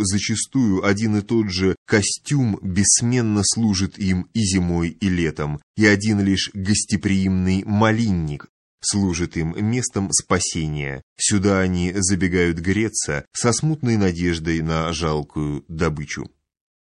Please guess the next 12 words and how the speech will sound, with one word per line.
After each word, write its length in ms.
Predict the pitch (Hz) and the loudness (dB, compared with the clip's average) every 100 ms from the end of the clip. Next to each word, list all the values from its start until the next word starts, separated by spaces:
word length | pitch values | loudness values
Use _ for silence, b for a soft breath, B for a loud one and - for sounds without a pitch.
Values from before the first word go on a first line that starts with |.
| _ | _
С 120 | - | -4
каким 360 | - 110 107 104 | 0 2 2 0
волчьим 600 | 107 101 107 98 - 95 | 0 0 0 0 0 0
выражением 680 | 95 95 92 104 87 85 82 | 2 2 0 0 0 -2 -2
блуждают 600 | 90 85 85 87 82 80 | -2 -2 -2 0 0 -2
их 140 | 82 | -6
впалые 480 | - - 85 80 82 | -8 -4 -2 0 -2
глаза, 440 | 80 85 82 90 80 | -2 -2 -2 -2 -2
обрамлённые 840 | 76 85 82 82 82 82 82 80 | -2 -2 0 0 -2 -2 -2 -2
большими 540 | 78 82 76 85 80 | -2 -4 -4 -4 -4
тёмными 500 | 78 85 78 78 78 | -4 -4 -2 -2 -4
подглазьями. 1040 | 76 85 76 80 80 76 73 73 71 69 69 | -4 -4 -4 -2 -2 -2 -4 -8 -8 -10 -14